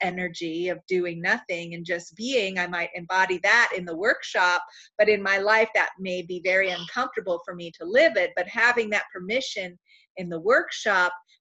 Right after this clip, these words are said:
and then I'll remember that in my bones of what it felt like to embody that attribute and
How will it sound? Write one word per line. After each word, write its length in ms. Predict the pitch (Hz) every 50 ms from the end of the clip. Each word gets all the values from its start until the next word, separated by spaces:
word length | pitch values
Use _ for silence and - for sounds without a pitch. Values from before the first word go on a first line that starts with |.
| _ -
and 120 | 180 180 185
then 200 | 190 196 190 -
I'll 240 | - 202 202 196 190
remember 480 | 180 180 175 180 196 226 269 302 262 220
that 220 | 196 202 185 175 180
in 200 | 196 208 202 202
my 220 | 185 175 170 165 156 147
bones 920 | 190 208 247 285 285 262 202 147 - - _ _ - 208 - - - - _ _ _ - _ _ _ - -
of 400 | 202 196 190 180 175 175 170 - _
what 220 | 170 170 220 220 214
it 120 | - -
felt 280 | - - 220 214 - -
like 220 | 196 185 170 -
to 140 | - - 180
embody 500 | 175 175 170 190 190 202 220 220 202 180
that 280 | 156 175 180 175 165 - -
attribute 760 | - 180 190 196 - - - 190 170 165 160 156 156 - _ - - _ _ _ -
and 440 | 180 180 170 165 165 160 170 175